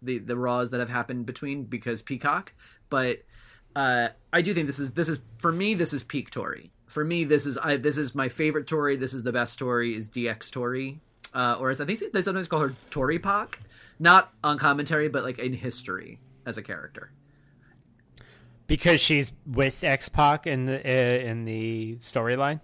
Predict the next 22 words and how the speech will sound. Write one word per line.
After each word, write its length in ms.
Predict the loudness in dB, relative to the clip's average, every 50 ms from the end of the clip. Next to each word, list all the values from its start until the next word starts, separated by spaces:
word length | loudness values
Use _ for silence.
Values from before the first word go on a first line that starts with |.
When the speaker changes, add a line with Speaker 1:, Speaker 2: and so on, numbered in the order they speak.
| _ _ -4
Speaker 1:
Yeah, 320 | 2 4 4 4 4 0 -6 -12 _ 0
and 160 | 2 4 6
that's, 140 | 6 6 6
like, 180 | 4 2 2 2
sort 180 | 0 0 2
of, 20 | 4
that 80 | 4 4
was, 100 | 4 4
like, 140 | 2 0
her 120 | 2 0 2
way 180 | 4 4 4
in. 100 | 2 2
This 140 | 0 -4 -4
is, 100 | -4 -4
like, 120 | -4 -4 -4
sort 200 | -2 -2 -2 -2
of, 60 | -2
like, 100 | -4 -4
her 120 | -4 -8
D 260 | -6 -4 -4 -2 -2
X 220 | -2 -2 -2 -6 -10
period. 760 | -8 -8 -8 -6 -6 -6 -6 -6 -6 -6 -8 -8 -10 -12